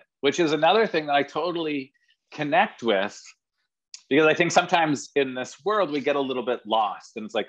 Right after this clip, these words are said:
"Oh, well, I'm supposed to be saying this mantra and I'm supposed to be doing this. And maybe if I go live in a cave, I'm gonna be more spiritual and more holy."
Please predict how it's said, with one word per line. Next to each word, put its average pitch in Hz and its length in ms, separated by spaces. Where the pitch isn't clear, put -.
"Oh, 143 140
well, 107 120
I'm 107 100
supposed 123 380
to - 60
be 120 80
saying 117 360
this 123 220
mantra 117 440
and 92 80
I'm 92 80
supposed 117 320
to 117 60
be 110 140
doing 127 380
this. 127 320
And 98 140
maybe 147 180
if 143 100
I 135 100
go 135 180
live 131 200
in 120 80
a 110 100
cave, 131 380
I'm 113 120
gonna 113 180
be 110 140
more 107 160
spiritual 113 720
and 101 120
more 101 160
holy." 147 580